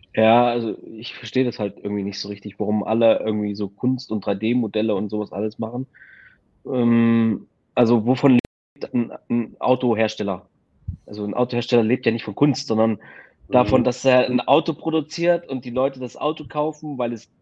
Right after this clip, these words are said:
Speaker 1: cool aussieht, weil sie Bock drauf haben, sich reinzusetzen, weil es einen Status vermittelt.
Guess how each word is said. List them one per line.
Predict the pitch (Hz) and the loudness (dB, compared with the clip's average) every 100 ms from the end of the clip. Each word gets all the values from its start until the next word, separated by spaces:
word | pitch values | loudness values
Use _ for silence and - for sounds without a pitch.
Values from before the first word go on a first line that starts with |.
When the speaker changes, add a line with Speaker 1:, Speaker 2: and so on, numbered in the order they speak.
| - | -10
Speaker 1:
cool | 143 135 | -4 -4
aussieht, | - 131 151 175 160 | -4 -6 -4 -6 -6
weil | 123 110 | -6 -6
sie | |
Bock | 101 135 - | -4 -6 -6
drauf | 123 | -6
haben, | 127 120 | -4 -6
sich | 113 | -8
reinzusetzen, | 110 131 147 151 156 160 151 - - - | -6 -6 -4 -4 -4 -8 -10 -12 -20 -4
weil | 123 | -2
es | 123 | -2
einen | 120 | -4
Status | - 123 135 147 | -4 -2 -2 -4
vermittelt. | - 147 156 165 190 | -6 -4 -2 -2 -4